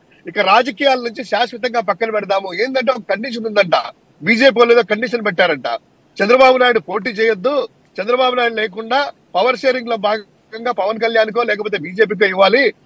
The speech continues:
చంద్రబాబు అనేటువంటి వ్యక్తికి కానీ తెలుగుదేశం కానీ ఉండకూడదు అనేటువంటి ఒక condition పెట్టారు. దాని గురించి ఆయన రాజ్యసభలో ఎంపీకో అడిగి ఏదన్నా పా-,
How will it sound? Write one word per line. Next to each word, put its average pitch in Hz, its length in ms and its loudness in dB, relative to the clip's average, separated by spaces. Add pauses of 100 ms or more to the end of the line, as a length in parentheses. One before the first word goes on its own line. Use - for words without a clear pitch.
(240)
చంద్రబాబు 254 340 4
అనేటువంటి 226 400 2
వ్యక్తికి 202 320 -10
కానీ 226 180 -2
తెలుగుదేశం 214 500 -2
కానీ 208 280 2 (380)
ఉండకూడదు 247 580 2
అనేటువంటి 220 360 2
ఒక 180 120 -8
condition 196 440 -4
పెట్టారు. 196 500 2 (260)
దాని 220 300 4
గురించి 254 300 0
ఆయన 233 140 4
రాజ్యసభలో 208 680 -2
ఎంపీకో 190 440 -6
అడిగి 190 440 2 (380)
ఏదన్నా 254 380 4 (340)
పా-, 175 280 6